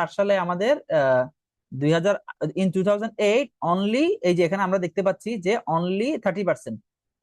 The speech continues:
In two thousand eight, only thirty percent of the population use mobile phones। তার মানে আমরা কি লিখবো যে এই যে thirty percent, only thirty percent of the population, হ্যাঁ, অ-, ব-, population, thirty percent of the population use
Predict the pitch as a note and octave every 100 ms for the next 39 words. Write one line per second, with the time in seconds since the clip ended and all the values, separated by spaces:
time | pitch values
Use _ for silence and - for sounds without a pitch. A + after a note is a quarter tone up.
0 | F3+ G3 G3 G3 G#3+ G#3+ A3+ A3+ E3+ F#3
1 | A3 - G3 F#3+ A3 A3+ G3+ A#3+ B3 A#3+
2 | - F3+ F3 G#3 G#3 E3 E3+ F3+ A#3+ A3+
3 | E3 F3 A#3 - D3+ D3 C#3+ A#2+ A2 _
4 | _ _ - F3+ B3+ C4 G3+ A#3 A3+ G3
5 | F3+ A3 G#3 D#4+ - _ _ C3+ F3+ A3+
6 | - G#3 G3 A3 - G3 B3+ B3 G3+ F3+
7 | G3 - G3 G#3+ G#3+ E3+ F#3 G3 - C4
8 | D4+ - E3 D#3+ F3 C4 D4 F3 E3 D3+
9 | D#3 D#3 A#2 - _ _ _ - G3+ E3
10 | - E3 E3+ - D#3 C#3 - - G#3 F#3
11 | G3+ F#3+ C#3+ B2+ E3 E3+ G3 G#3+ G#3 G#3
12 | G3 E3+ F#3 G#3 G#3+ F#3+